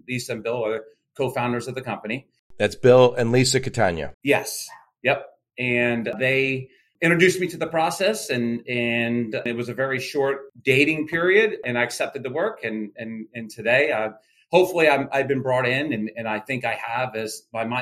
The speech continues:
Speaker 1: that franchising mindset. And, and I, again, I deal with the logistical partners more than I deal with the, the, the shipping partners, but it's all, it's all hand in hand, right? It all works the same, might work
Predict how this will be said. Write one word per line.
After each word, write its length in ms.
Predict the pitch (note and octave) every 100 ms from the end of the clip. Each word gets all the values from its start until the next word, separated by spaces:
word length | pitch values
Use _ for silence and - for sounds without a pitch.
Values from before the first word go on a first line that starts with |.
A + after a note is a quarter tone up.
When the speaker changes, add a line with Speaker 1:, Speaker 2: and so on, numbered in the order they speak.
| -
Speaker 1:
that 200 | A#2+ -
franchising 540 | C#3+ C3 C3+ A#2 A#2
mindset. 580 | G#2+ A2 A#2+ A#2 G2+ G2 -
And, 260 | G#2 G2+ - _ -
and 80 | B2+ C#3
I, 40 |
again, 360 | C#3 C#3+ C3 A#2
I 140 | C3+
deal 260 | B2 C#3+ C3+
with 120 | B2+
the 60 | A#2+ B2
logistical 480 | C3+ - A#2+ A2
partners 480 | A#2+ A2+ A#2 A2+ A2+
more 220 | B2 B2+ A#2
than 140 | A2+
I 100 | A2
deal 260 | G#2+ A#2+ A2
with 140 | G#2+
the, 140 | G2+ G2+ -
the, 100 | G#2+ -
the 60 | G#2+
shipping 340 | - G#3+ A#2+ -
partners, 340 | A2+ - G#2+ -
but 120 | A#2+
it's 220 | C#3+ B2+
all, 440 | D3+ C#3 B2+ - _
it's 140 | C#3
all 140 | E3+ C#3+
hand 200 | C3 G#2+
in 100 | F#2
hand, 160 | F2+ _ _ _ -
right? 260 | A#2 C3+
It 100 | C3
all 220 | C#3 D3 C3+
works 240 | C3 C3
the 120 | C3+ B2+ C#3+
same, 220 | D#3 E3 - _ C3
might 220 | D3+ F3+
work 220 | F3+ F3+